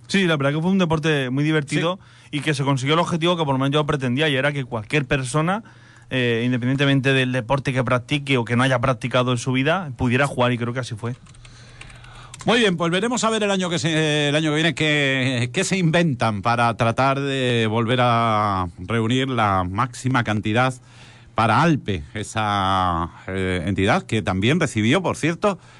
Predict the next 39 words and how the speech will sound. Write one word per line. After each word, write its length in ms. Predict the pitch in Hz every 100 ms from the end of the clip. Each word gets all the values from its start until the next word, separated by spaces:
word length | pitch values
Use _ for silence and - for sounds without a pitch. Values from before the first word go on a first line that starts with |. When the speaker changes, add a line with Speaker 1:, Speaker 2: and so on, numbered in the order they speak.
| - -
Speaker 2:
eh, 460 | 113 110 107 104 113
todos 200 | 156 156
los 100 | 131
beneficios 540 | 123 120 156 190 160
del 400 | 127 113 107 101
sorteo 360 | 113 104 156 160
de 60 |
regalos 360 | 139 131 143 113
de 120 | 101
Reyes 560 | 98 170 208 226 147 113
de 120 | 135
la 100 | 110
Junta 520 | - 180 196 190 180
Mayor 380 | 135 113 175 185
de 160 | 117 117
Cofradías, 640 | 190 - 120 139 175 180
que 100 | 120
también 320 | 95 98 107 107
hay 100 | 101
que 120 | 92
destacarlo, 580 | 78 - - - - 165
¿eh? 60 | - - - - - - -
O 40 | -
sea 140 | 92
que 100 | 87
entre 280 | 104 82 147
eso, 340 | 131 101 85 -
eh, 320 | 101 95 98
el 200 | 101 104
gran 180 | 95 131
escaparate, 560 | 127 - 117 101 90 90
etcétera, 520 | 110 147 170 175 - - _ -
eh, 360 | 92 92 92 87
buen 220 | 87 120
año 260 | 117 110 92
para, 440 | 90 85 78 71 62
para 200 | 85 71
Alpe. 280 | 67 - - - - - - - - - -
Camila, 560 | - 160 240 240 165